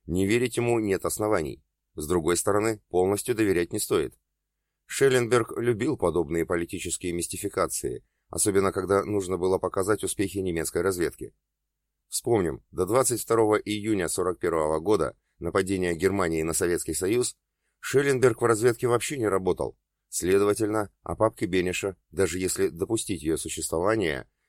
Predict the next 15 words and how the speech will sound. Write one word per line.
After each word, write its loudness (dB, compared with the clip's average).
знать -2
не 0
мог 0
ни 0
при -2
каких -2
обстоятельствах. -4
На 0
процессе 0
все 0
подсудимые 0
командиры 0
признали -2
свою 0
вину. -4